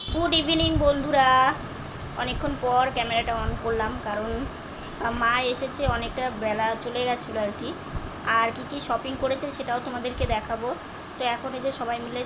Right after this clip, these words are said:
চা, মুড়ি, এগুলো আমি খাবো। আর আমি,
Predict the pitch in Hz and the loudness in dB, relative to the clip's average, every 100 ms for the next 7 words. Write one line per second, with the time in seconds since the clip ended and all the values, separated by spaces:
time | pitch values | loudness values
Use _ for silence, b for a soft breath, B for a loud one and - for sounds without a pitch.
0 | - 220 208 214 214 208 202 214 233 - | -4 -2 0 0 -2 -4 -4 -6 -8 -10
1 | - - - - - - 233 226 220 226 | -12 -12 -12 -12 -14 -8 -4 -4 -4 -6
2 | - 220 220 254 - 208 208 208 220 233 | -4 -2 0 0 -2 -4 -4 -4 -4 -6